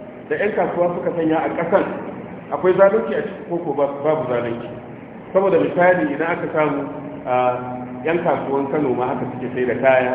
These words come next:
Katsina ma haka, Lagos haka, kaga kenan ya nuna abin da 'yan kasuwa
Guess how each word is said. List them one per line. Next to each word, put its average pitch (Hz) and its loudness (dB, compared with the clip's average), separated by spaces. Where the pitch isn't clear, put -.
Katsina 131 -2
ma 123 -2
haka, 131 0
Lagos 139 2
haka, 139 2
kaga 202 2
kenan 196 2
ya 202 6
nuna 214 4
abin 196 4
da 190 2
'yan 208 0
kasuwa 185 2